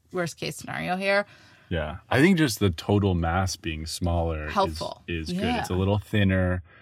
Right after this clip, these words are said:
Speaker 2: And, and also it has a kind of weedy, kind of nuttiness
Speaker 1: Yeah.
Speaker 2: that I actually feel like will, will nicely complement,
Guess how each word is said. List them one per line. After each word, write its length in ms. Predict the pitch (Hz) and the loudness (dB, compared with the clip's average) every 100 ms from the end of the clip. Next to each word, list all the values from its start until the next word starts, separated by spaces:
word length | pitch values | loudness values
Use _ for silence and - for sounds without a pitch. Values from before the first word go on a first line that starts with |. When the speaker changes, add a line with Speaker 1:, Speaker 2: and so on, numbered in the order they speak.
| - | -2
Speaker 2:
And, 120 | 110 | -2
and 200 | 123 123 | 0 0
also 240 | 131 131 156 | 0 0 -2
it 80 | |
has 300 | 101 101 113 | 0 0 0
a 80 | 117 | -2
kind 240 | 107 104 98 | -2 0 2
of 300 | 87 85 - - | 0 -4 -10 -8
weedy, 840 | 90 87 113 117 107 104 98 101 - - _ | -4 2 2 4 4 4 2 0 -6 -20 _
kind 140 | - 92 | -2 -2
of 100 | 80 | -2
nuttiness 480 | 80 90 104 101 175 | 0 2 2 2 4
Speaker 1:
Yeah. 400 | 180 165 143 156 - | 6 6 4 2 -4
Speaker 2:
that 320 | - 85 73 - - _ | -2 -2 -2 -10 -20 _
I 80 | 92 | -2
actually 300 | 92 - 95 | -2 0 -2
feel 220 | 82 92 | 0 2
like 260 | 90 85 - | 2 0 -2
will, 360 | 90 85 80 - 90 | 0 0 -2 -6 -2
will 120 | 87 | 0
nicely 540 | 85 82 82 - 90 80 | 0 0 -2 -4 -6 -6
complement, 720 | - 80 78 85 80 78 78 | -6 -8 -6 -6 -6 -8 -10